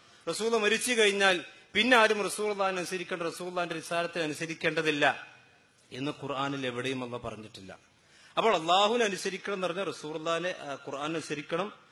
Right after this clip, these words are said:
റസൂലുള്ളാഹിനെ അനുസരിക്കണം എന്ന് പറഞ്ഞാൽ റസൂലുള്ളാഹി സ്വല്ലല്ലാഹു അലൈഹി വസല്ലമക്ക് വഹയായി കിട്ടിയിട്ടുള്ള പ്രവാചകന്റെ ഹദീസുകളെയും നമ്മൾ അനുസരിക്കണം എന്ന്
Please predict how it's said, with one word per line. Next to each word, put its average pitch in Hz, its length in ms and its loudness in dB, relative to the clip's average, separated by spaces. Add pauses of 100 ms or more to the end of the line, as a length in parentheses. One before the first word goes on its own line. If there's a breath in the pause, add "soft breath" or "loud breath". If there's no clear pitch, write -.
(220 soft breath)
റസൂലുള്ളാഹിനെ 165 560 -2
അനുസരിക്കണം 156 420 -4
എന്ന് 160 100 -2
പറഞ്ഞാൽ 151 160 -4
റസൂലുള്ളാഹി 151 420 -4
സ്വല്ലല്ലാഹു 139 500 -6
അലൈഹി 131 180 -8
വസല്ലമക്ക് 135 960 -10 (100)
വഹയായി 147 500 -2 (100)
കിട്ടിയിട്ടുള്ള 139 540 -8
പ്രവാചകന്റെ 131 720 -4
ഹദീസുകളെയും 127 800 -8 (180)
നമ്മൾ 113 260 -12
അനുസരിക്കണം 113 600 -12 (540 soft breath)
എന്ന് 226 200 4